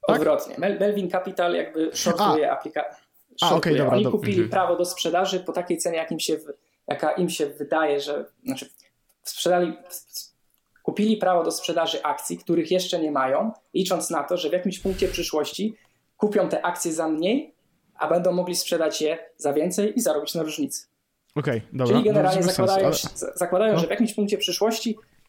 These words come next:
Speaker 2: cena akcji będzie niższa niż ta, na której kupno, s-,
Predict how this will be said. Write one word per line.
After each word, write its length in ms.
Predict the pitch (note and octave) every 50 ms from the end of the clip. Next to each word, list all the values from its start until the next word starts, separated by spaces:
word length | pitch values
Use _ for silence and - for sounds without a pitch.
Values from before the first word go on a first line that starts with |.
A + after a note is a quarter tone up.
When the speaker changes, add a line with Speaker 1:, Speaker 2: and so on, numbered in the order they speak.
| _ _
Speaker 2:
cena 280 | - - G#3+ G#3 F#3+ F3+
akcji 240 | - F#3 - G3+ F#3
będzie 240 | F#3 F3+ D#3+ E3+
niższa 300 | E3+ F#3+ F#3+ - - F#3+
niż 200 | F3+ E3 E3 -
ta, 360 | - G3 G3 G3 G3 - - - _ _ _
na 140 | - D3 D3
której 460 | D3 - - - G#3 G3+ F#3+ F#3 F#3 -
kupno, 460 | - - - - F3 F3 F3 E3+ E3+
s-, 240 | - - - -